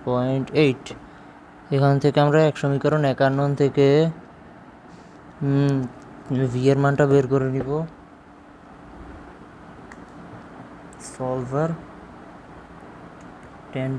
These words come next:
two point one five equals to X square over hundred into nine point eight। এটার উত্তর ছয় দিই। V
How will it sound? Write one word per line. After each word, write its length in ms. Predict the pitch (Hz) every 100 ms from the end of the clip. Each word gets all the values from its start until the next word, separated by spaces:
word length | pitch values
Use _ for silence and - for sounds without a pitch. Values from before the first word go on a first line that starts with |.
| 123
two 460 | 135 135 139 143 147 -
point 580 | 131 127 131 139 143 139
one 360 | 127 127 131 131 127 - -
five 560 | 131 131 139 147 143 131 127
equals 520 | 123 131 127 131 - - - - -
to 140 | 139 143 156 160 - - - - - - - - - - - -
X 20 | - - -
square 680 | - 113 120 131 143 147 139 131
over 500 | 131 123 131 143 151 - - - -
hundred 600 | 120 123 131 127 135 147 143 131
into 260 | 127 131 139 135
nine 200 | 127 127 123
point 280 | 123 127 127 131 123
eight। 180 | 113 - - - - - -
এটার 200 | 127 131 131 131
উত্তর 280 | - 143 139 -
ছয় 300 | - 123 123 120
দিই। 140 | 120 113 - - - - - - - - - - - - - - - - - - - - - - - - - - - - -
V 20 | 120